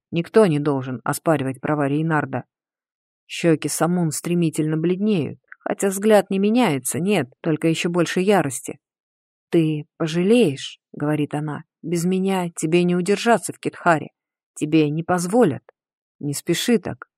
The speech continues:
говорит Рейнарда. «Вспомни прошлую зиму и всё то, что ты говорила мне. И подумай сама». И всё равно слушать всё это нет сил,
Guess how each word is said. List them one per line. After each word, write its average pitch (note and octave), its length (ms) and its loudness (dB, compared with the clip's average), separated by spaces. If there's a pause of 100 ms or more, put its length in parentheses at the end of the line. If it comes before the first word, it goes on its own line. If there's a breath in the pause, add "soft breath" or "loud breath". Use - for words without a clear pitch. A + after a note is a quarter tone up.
говорит D3 420 0
Рейнарда. D3+ 520 -2 (320)
«Вспомни D#3 540 0
прошлую C#3+ 520 -2
зиму D3+ 380 -4 (200)
и F3+ 100 -6
всё F3+ 200 -2
то, G3 220 2
что D#3+ 200 -4
ты D#3 140 -2
говорила D#3 500 2
мне. B2+ 300 -8 (360)
И C3+ 260 -2
подумай D3 480 0
сама». D3+ 440 -2 (880)
И E3+ 280 0
всё F#3 200 -6
равно F#3 520 2
слушать E3+ 500 -4
всё - 220 -2
это D#3 220 -2
нет D#3 240 -4
сил, D#3 380 -4